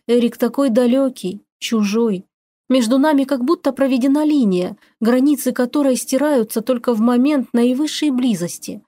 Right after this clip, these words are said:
Она громко вздохнула и попыталась улыбнуться. "Но ведь это не так уж и мало, Голандиль, правда?"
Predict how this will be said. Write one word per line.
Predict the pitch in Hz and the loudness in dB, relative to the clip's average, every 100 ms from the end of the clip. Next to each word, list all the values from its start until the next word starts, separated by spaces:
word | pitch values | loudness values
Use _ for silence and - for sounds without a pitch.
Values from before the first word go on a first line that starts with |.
| _ _ _ _ _ - | _ _ _ _ _ -2
Она | 220 214 | 0 2
громко | 214 220 214 | 2 2 0
вздохнула | 190 185 202 220 240 269 214 | 0 -2 -2 0 0 0 0
и | 196 | 0
попыталась | 208 202 214 214 208 202 | -2 -4 -2 0 -2 -2
улыбнуться. | 233 240 202 180 - - 202 _ _ _ _ _ - | -2 0 0 -2 -6 -12 -14 _ _ _ _ _ -2
"Но | 285 | 2
ведь | 285 247 | 2 0
это | 247 277 269 | 0 0 2
не | 269 277 | 2 2
так | 302 294 | -2 -2
уж | 277 - | -6 0
и | |
мало, | 294 302 285 170 | 0 2 0 -2
Голандиль, | 170 214 240 247 196 175 _ | 0 0 2 0 -2 -6 _
правда?" | 320 330 214 190 | -2 0 -2 -6